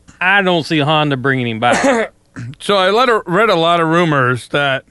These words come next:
Speaker 2: he's gonna have Rossi's bike at Yamaha next year.
Speaker 1: Rossi's
Speaker 2: But
Speaker 1: not
Speaker 2: Rossi
Speaker 1: going
Speaker 2: said,
Speaker 1: anywhere.
Speaker 2: Rossi said he ain't retiring, and I can't see Yamaha
Speaker 1: Forcing him out. Not yet.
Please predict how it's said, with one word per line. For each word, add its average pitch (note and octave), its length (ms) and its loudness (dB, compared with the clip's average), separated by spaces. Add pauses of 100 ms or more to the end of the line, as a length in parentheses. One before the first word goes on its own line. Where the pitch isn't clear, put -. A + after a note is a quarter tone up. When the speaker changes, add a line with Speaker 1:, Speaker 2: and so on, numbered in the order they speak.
(440)
Speaker 2:
he's E3+ 240 -2
gonna E3 200 0
have C#3 420 -2 (140)
Rossi's D3 440 -2
bike C3+ 280 -6
at C#3 80 -4
Yamaha C3 400 -2
next G2+ 320 -10
year. - 220 -18 (840)
Speaker 1:
Rossi's D#4 380 4
Speaker 2:
But A#3+ 80 2
Speaker 1:
not D4 240 4
Speaker 2:
Rossi B3+ 200 2
Speaker 1:
going G#3 120 2
Speaker 2:
said, G3 160 2
Speaker 1:
anywhere. D#3 540 2
Speaker 2:
Rossi B3+ 320 2
said G3+ 160 2
he A#3 160 2
ain't A3 100 2
retiring, D#3+ 520 0
and D3+ 120 0
I G#3 140 0
can't A#3 480 -4
see F3+ 360 -2
Yamaha D3 920 0
Speaker 1:
Forcing D3+ 380 -4
him A2+ 140 -6
out. G#2+ 280 -10 (800)
Not D#3 200 0
yet. C3+ 360 2